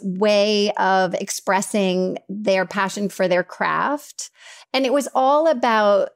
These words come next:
the craft. I mean, you really learned how their process was. And I just felt so,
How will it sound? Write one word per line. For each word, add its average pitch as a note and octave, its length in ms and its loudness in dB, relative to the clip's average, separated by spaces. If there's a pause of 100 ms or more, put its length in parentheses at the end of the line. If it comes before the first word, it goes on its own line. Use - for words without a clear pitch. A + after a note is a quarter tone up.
(120)
the G#3+ 200 -2
craft. A3 960 -2
I A#3 100 0
mean, A#3 160 4
you A#3+ 260 0
really D4+ 320 2
learned F#3+ 920 0
how G3 380 0
their F#3+ 180 0
process A#3+ 640 -2
was. C4+ 300 2
And A3 220 0
I A3 80 0
just C4+ 300 -2
felt A3 480 0
so, G#3 760 2